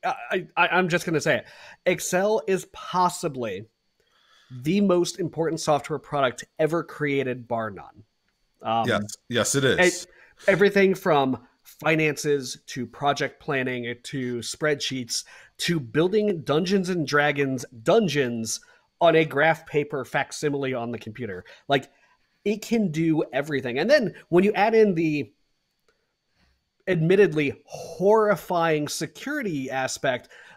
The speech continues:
Speaker 1: of enabling macros and embedded programming languages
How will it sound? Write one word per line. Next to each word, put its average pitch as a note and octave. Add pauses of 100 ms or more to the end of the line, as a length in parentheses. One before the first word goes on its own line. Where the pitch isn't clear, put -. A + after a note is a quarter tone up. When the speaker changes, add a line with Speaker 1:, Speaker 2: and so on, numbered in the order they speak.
(160)
Speaker 1:
of D#3
enabling D#3
macros D3
and C#3
embedded C3
programming C#3+
languages C3